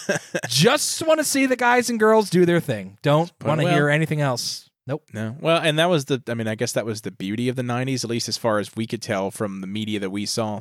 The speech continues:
Speaker 1: I mean, life was good, right? Everything was good. Everything was positive and upbeat because the economy was good. And, you know, again, not getting political, but, like, everything was going okay for us as a country. So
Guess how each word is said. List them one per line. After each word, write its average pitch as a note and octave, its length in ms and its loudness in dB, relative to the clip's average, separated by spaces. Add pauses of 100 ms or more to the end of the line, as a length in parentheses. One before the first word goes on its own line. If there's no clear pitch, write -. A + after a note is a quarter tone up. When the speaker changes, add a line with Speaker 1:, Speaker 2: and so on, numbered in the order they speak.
Speaker 1:
I G#2 60 -12
mean, G#2 240 -10
life F#3+ 240 -8
was E3+ 160 2
good, C#3 480 0
right? G#2+ 260 -2
Everything C#3+ 320 0
was C3+ 140 0
good. A#2 420 0 (320)
Everything A2+ 200 -2
was B2+ 100 -2
positive A#2+ 680 0
and A2 80 -2
upbeat A2+ 460 -4
because G#2+ 220 -6
the F#2 120 -8
economy D#3+ 460 0
was C#3+ 160 2
good. C#3+ 420 4
And, G#2 180 -2 (300)
you A#2+ 60 -4
know, G#2 100 0
again, G#2 300 -2
not B2+ 220 2
getting D3+ 200 0
political, C3 540 2
but, A#2+ 160 0
like, A2 180 0
everything C3+ 760 0 (300)
was C3 260 -2
going C3+ 380 0
okay B2+ 440 2
for - 260 0
us B2 200 0
as G#2 100 -2
a G#2+ 60 -4
country. C3+ 480 0
So A2 400 2